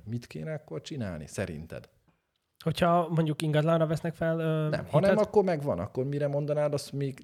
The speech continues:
Speaker 1: csináljon vagyonfelhalmozást? Te, mint aki nem pénzügyi területen dolgozik. Jó, megvan az ingatlana, mert oké, megvette, hitelre vette, de már van egy ingatlana, van mondjuk egy gépjárművük, akkor még te, mint aki nem ilyen területen dolgozó, te mire mondanád azt, hogy na, ő jól csinálja?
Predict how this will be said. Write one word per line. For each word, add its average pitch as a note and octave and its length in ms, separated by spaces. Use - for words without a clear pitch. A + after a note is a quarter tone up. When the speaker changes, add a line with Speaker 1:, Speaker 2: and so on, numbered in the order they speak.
Speaker 1:
csináljon C3 420
vagyonfelhalmozást? F2 1120
Te, A#2 140
mint A2+ 200
aki B2+ 140
nem C3 180
pénzügyi A2+ 320
területen A#2 360
dolgozik. A2 340
Jó, F3 100
megvan A2+ 260
az D#2+ 120
ingatlana, A2 540
mert G#3 320
oké, C3+ 220
megvette, B2 420
hitelre G2+ 360
vette, F#2+ 260
de F#2 160
már E2 200
van E2 140
egy D2 120
ingatlana, D3+ 540
van A#2+ 160
mondjuk G#2+ 280
egy G2 100
gépjárművük, E3 600
akkor D3+ 360
még D3+ 220
te, C#3 360
mint A#2 160
aki A2+ 160
nem C#3+ 200
ilyen A2+ 200
területen G#2 400
dolgozó, D3 400
te - 140
mire F3+ 180
mondanád F2 440
azt, D3 160
hogy C#3+ 180
na, G3 180
ő F#3 80
jól D3 200
csinálja? C#2 520